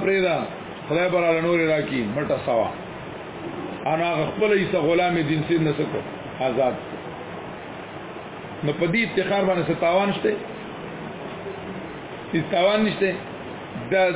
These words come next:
دین سید په غلام ته ووایي چې ته مال خپلې، ته مال پیسې راکړه.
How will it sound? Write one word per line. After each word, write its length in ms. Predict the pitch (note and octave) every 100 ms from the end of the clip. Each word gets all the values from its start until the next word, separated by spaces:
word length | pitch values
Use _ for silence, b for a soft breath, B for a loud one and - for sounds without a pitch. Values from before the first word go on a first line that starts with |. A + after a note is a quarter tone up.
| D3+ E3 D#3+ D#3+ D3
دین 140 | E3 D3+
سید 160 | F#3+ F3+ F3
په 60 | D#3+ D3+ C3+
غلام 240 | E3 E3 D#3+
ته 60 |
ووایي 200 | D#3+ D3+ C3
چې 100 | B2+ A2 - - - -
ته 100 | D#3+
مال 180 | D#3
خپلې، 320 | C#3+ - C#3 C#3 - C3+ -
ته 80 | D#3
مال 200 | C#3+ B2+ A2
پیسې 220 | A2+ A#2 G#2+
راکړه. 220 | F#2